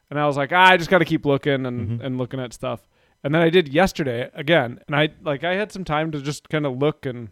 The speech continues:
Speaker 1: "What are you doing over there, Joe?" A D D. <clears throat> Something's really itchy. Joey, you okay?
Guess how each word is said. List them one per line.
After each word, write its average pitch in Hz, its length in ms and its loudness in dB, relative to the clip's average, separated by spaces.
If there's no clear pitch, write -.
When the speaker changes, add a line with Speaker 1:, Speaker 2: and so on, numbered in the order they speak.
Speaker 1:
"What 185 100 -12
are - 20 -8
you 240 80 -10
doing 202 200 -4
over 127 120 -4
there, 113 100 -8
Joe?" 175 320 -10
A 117 120 -12
D 117 300 -10
D. 220 520 0
<clears throat> 359 80 -4
Something's 175 520 -2
really 160 360 -4
itchy. - 400 -4
Joey, 143 320 0
you 160 120 -4
okay? 156 280 -4